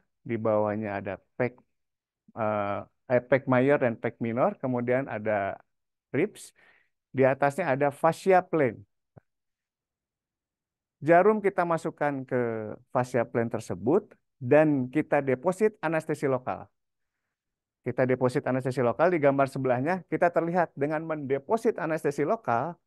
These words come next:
fascia yang tadinya tertutup atau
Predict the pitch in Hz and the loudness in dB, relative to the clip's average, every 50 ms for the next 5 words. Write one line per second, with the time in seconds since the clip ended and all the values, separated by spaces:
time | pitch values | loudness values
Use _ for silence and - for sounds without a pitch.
0 | _ _ _ _ _ _ _ _ _ _ _ _ - 180 170 170 - - 185 175 | _ _ _ _ _ _ _ _ _ _ _ _ 2 2 2 2 2 2 4 6
1 | 170 165 175 170 160 160 160 - 165 160 160 165 165 165 160 156 147 - 139 135 | 6 6 6 4 4 2 0 0 2 2 2 2 2 0 0 -2 -2 -2 -4 -2
2 | - 196 190 - 220 214 - - 139 - - 143 139 139 135 127 - - | 0 -2 0 0 -2 -4 -2 -4 -4 -2 0 0 0 0 -2 -4 -6 -10